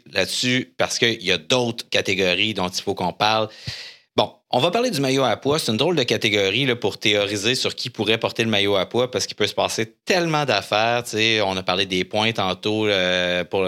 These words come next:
des points pour la montagne, des secondes de bonif, tout ça qui vont venir. Probablement un peu,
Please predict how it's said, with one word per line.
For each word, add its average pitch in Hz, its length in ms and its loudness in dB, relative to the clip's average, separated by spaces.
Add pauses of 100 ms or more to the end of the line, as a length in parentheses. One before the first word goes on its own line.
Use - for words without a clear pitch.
(120)
des 90 120 -4
points 107 180 -4
pour 104 100 -2
la 95 100 0
montagne, 107 580 0
des 98 160 -2
secondes 95 380 -2
de 95 100 0
bonif, 98 580 0
tout - 120 -14
ça 117 160 0
qui 113 140 -8
vont 95 120 -2
venir. 107 320 -2 (560)
Probablement 180 520 0
un 123 140 0
peu, 165 360 -2